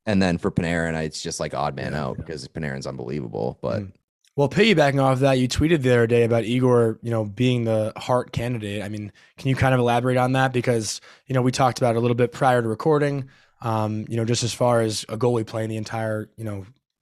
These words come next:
Speaker 2: out course of the game.
Speaker 1: Yeah, I mean, goalies obviously t-, typically don't win Hart. Like, they have to do something incredibly special to, to top out, like, a forward that has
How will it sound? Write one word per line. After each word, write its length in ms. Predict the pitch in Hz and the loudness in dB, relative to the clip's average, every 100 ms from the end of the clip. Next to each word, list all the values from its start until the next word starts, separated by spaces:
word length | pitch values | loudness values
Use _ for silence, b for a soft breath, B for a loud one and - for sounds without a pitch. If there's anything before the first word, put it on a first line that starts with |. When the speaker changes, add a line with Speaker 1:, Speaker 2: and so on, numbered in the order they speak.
| _ - | _ -10
Speaker 2:
out 160 | - 139 | -6 -4
course 220 | 113 98 | -6 -10
of 60 | |
the 80 | 98 | -12
game. 260 | 98 107 87 _ _ _ _ _ | -8 -8 -10 _ _ _ _ _
Speaker 1:
Yeah, 260 | - 214 180 | 2 4 6
I 60 | 170 | 6
mean, 320 | 175 165 160 _ - | 4 2 -2 _ -20
goalies 480 | 127 190 196 180 151 | -2 4 6 8 8
obviously 640 | 147 147 - 147 131 104 95 _ | 6 4 2 2 2 -2 -8 _
t-, 140 | - 131 - | -6 -6 -2
typically 360 | 139 135 147 | 0 2 2
don't 320 | 110 110 123 | 2 0 0
win 140 | 127 117 | -2 -4
Hart. 340 | 92 104 135 | 0 2 2
Like, 120 | 104 | 0
they 80 | - | -4
have 200 | 107 110 | -2 -4
to 80 | 107 | -6
do 240 | 92 104 | -6 -4
something 280 | 110 110 104 | -2 -2 -2
incredibly 680 | 92 85 - - 87 90 90 | -2 -4 -4 0 0 0 -2
special 500 | - 87 90 117 110 | 0 0 0 0 -4
to, 580 | - 92 85 82 80 78 | -2 -2 -2 -2 -2 -4
to 420 | - 90 80 76 - _ _ _ | -6 -2 -2 -2 -8 _ _ _
top 400 | - 87 85 - | -6 -2 -2 -2
out, 280 | 82 82 - | -2 -2 -6
like, 120 | 78 | -10
a 60 | |
forward 520 | 78 87 82 85 85 78 | -6 -2 2 2 0 0
that 140 | 76 | -2
has 380 | 80 71 71 | 0 -2 -6